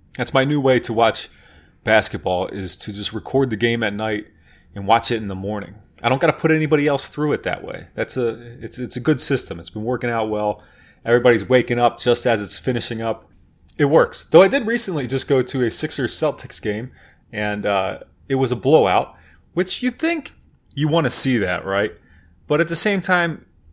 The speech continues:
you want a, you want a competitive game, and the Boston Celtics are terrible this year. So, Boston, if you could do something about that. I mean,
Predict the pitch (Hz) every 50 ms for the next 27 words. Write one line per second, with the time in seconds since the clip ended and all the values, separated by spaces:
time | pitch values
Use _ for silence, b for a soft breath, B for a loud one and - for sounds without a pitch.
0 | _ - 160 160 175 185 - 262 240 190 135 156 185 220 240 233 151 - - 117
1 | 98 - - 170 190 139 104 - - 101 90 98 123 147 - - - - 135 135
2 | 135 135 139 139 135 127 151 170 170 - - 131 - - 170 185 - 120 110 -
3 | 117 - - 165 170 151 113 104 95 98 98 - - 113 139 143 B B B B
4 | B B B - - - 123 120 117 117 120 - - 117 - 110 107 123 123 123
5 | - - 147 156 156 135 120 - 123 117 117 113 120 113 - - 123 113 117 113
6 | 110 104 107 101 98 - 98 104 117 135 - 139 147 151 -